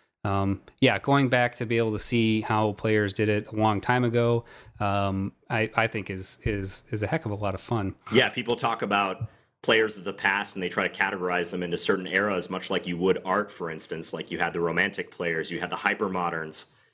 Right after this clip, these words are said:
Speaker 2: and you
Speaker 1: Sure.
Speaker 2: can actually track the evolution of chess style through these games and these players of the past.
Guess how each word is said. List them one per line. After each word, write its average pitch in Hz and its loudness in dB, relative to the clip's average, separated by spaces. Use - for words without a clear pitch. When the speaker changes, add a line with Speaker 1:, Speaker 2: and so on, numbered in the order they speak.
Speaker 2:
and 95 0
you 101 4
Speaker 1:
Sure. 113 6
Speaker 2:
can 92 -10
actually 104 -4
track 104 -2
the 95 -4
evolution 92 -2
of 85 -2
chess 92 -2
style 90 0
through 85 -4
these 87 -6
games 90 0
and 85 -8
these 78 -10
players 90 0
of 76 -10
the 76 -12
past. - -4